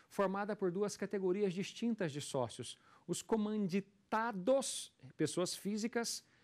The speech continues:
responsáveis solidária e ilimitadamente pelas obrigações sociais, mas também de forma subsidiária,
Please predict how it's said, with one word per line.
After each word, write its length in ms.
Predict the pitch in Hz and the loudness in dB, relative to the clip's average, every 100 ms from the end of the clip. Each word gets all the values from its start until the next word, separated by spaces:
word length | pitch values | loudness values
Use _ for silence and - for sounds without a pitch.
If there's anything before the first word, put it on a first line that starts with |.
| _ _ | _ _
responsáveis 920 | 170 170 147 143 - 180 151 139 - | -2 -2 -4 -6 -2 0 0 -2 -6
solidária 720 | - 214 185 151 180 202 196 - | -4 -2 0 0 0 0 -2 0
e 460 | 185 185 208 269 247 | 4 4 4 2 2
ilimitadamente 920 | 190 220 202 180 196 170 151 190 180 | 0 0 -2 -2 -2 0 -2 -4 -4
pelas 280 | 170 165 156 | -4 -2 0
obrigações 480 | 147 131 123 143 143 | 0 0 0 -4 -4
sociais, 440 | 190 208 214 214 - _ | -4 -4 -4 -6 -12 _
mas 160 | 143 135 | -8 -6
também 260 | 143 143 143 | -4 -2 -2
de 80 | |
forma 220 | 135 139 135 | -4 -6 -4
subsidiária, 640 | - 170 180 180 208 | -6 -6 -2 -2 -4